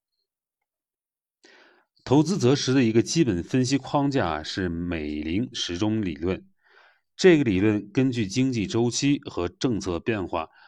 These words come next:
预判债券、股票、大宗商品的价格变化。要注意的是，这是个分析框架，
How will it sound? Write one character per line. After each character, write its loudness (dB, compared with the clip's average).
预 0
判 -4
债 0
券、 -4
股 -8
票、 -4
大 0
宗 0
商 -2
品 -6
的 -8
价 -2
格 -4
变 -2
化。 -10
要 2
注 0
意 0
的 -2
是， -8
这 4
是 -2
个 0
分 0
析 -2
框 -2
架， -2